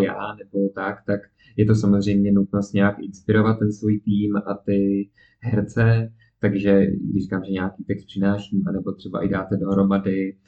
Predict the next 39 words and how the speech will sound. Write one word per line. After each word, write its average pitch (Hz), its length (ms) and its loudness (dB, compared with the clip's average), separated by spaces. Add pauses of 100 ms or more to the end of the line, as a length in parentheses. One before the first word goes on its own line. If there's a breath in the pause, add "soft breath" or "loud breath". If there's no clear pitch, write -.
(200)
texty - 360 -4
třeba 90 640 -4
nějaké 98 280 -6
z - 60 -8
internetu, 95 680 0
z 98 60 -6
novin, 95 680 -4
nebo 95 180 -8
z 95 60 -12
nějakých 98 360 -10 (100)
knih 95 340 -6
a 95 60 -8
přinesete 98 480 -4
společně, 98 400 0
se 95 120 -6
třeba 95 200 -8
přečtou, 95 520 -8 (280 soft breath)
takže 101 180 0
ono 98 200 0
to 95 100 -4
pak 95 180 -4
navede 98 420 0
trošku, 95 640 -6 (400)
eh, - 40 -2
tu 104 120 0
cestu, 98 400 -4
kterou 92 400 -4
uvažovat, 104 680 -2
ale 98 220 -4
potom 98 320 -2
už 101 80 -10
záleží 98 320 -4
na 92 40 -10
tom 98 160 -2
vašem 95 240 -6
rozhodnutí, 95 460 -4
jestli 92 200 -6
třeba, 92 460 -8 (560 soft breath)
eh, 90 440 0